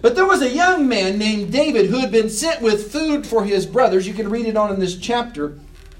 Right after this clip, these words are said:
Who were in Israel's army.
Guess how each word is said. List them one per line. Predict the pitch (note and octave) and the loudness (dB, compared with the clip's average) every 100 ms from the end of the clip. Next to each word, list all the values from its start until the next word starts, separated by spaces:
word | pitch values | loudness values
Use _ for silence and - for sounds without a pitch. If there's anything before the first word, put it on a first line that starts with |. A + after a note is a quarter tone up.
| - - - - - - - - | -20 -20 -20 -20 -20 -20 -20 -14
Who | - C#4+ C#4 C4+ - | 0 2 2 -2 -6
were | G#3 B3+ B3 B3 | 4 6 6 4
in | C#4 C#4 C4+ | 0 -2 0
Israel's | C4 B3 A#3+ A#3+ - | 0 0 2 2 2
army. | B3+ C4+ F#3 B2 | 2 2 0 -8